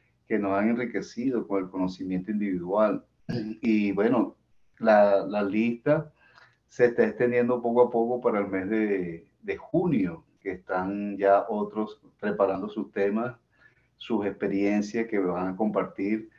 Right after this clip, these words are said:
porque la, <clears throat> la inquietud de, de querer compartir, eh, varía, es variada, porque muchos pueden hablar de un tema en específico, otros van a contar su experiencia, cómo han llegado hasta este momento de su vida,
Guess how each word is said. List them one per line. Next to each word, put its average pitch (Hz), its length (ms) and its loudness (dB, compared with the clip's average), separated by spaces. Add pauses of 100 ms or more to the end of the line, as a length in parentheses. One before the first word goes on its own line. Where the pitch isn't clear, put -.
(540)
porque 95 400 -2
la, 95 600 4
<clears throat> 120 360 6
la 127 180 10
inquietud 131 800 4 (360)
de, 104 380 2
de 110 180 -2
querer 107 280 2
compartir, 139 720 2
eh, 104 440 0
varía, 110 640 2 (880)
es 101 100 -6
variada, 113 720 6
porque 90 200 -12
muchos 95 340 -6
pueden 113 300 2
hablar 95 320 0
de 101 60 -4
un 104 160 -4
tema 104 220 -2
en 110 60 0
específico, 110 920 -6
otros 101 340 -2
van 104 180 -4
a 104 120 -6
contar 95 320 -4
su 101 160 -6
experiencia, 98 880 -4
cómo 98 360 -6
han 98 200 -8
llegado 95 400 0
hasta 95 140 -12
este 98 140 -16
momento 92 440 -8
de 98 80 -6
su 98 220 -14
vida, 98 340 -8